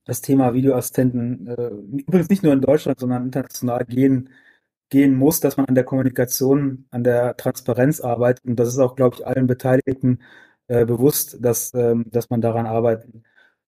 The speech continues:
muss, damit es noch transparenter ist und eben nicht dieser Eindruck entsteht.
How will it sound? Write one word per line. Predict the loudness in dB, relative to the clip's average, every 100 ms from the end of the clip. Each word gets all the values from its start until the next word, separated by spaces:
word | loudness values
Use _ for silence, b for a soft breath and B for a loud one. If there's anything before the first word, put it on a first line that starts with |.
| _
muss, | 2 2
damit | 4 2 2
es | 2
noch | 2
transparenter | 2 0 2 0 0 2 2
ist | 2
und | -2 0
eben | 2
nicht | 2 0
dieser | -2 -2
Eindruck | -2 -4 -4
entsteht. | -6 -6 -2 -2 -2